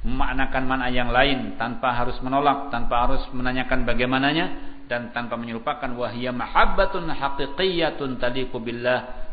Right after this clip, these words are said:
ta'ala. Dan itu sebuah mahabbah, penetapan sifat cinta bagi Allah yang hakiki.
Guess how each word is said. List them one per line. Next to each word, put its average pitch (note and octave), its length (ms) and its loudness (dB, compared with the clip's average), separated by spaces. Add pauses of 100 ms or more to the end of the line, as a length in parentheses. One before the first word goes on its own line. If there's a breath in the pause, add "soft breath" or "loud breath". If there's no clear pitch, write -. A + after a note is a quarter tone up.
(120)
ta'ala. G#2+ 1000 0 (220 loud breath)
Dan A2 160 -8
itu A#2+ 240 -12
sebuah A2+ 320 2
mahabbah, E3 880 -2 (400)
penetapan B2 640 -6
sifat A2+ 320 -10
cinta C3 320 -6
bagi A2 240 -8
Allah B2 320 -6
yang D3 160 -8
hakiki. F#2+ 640 -12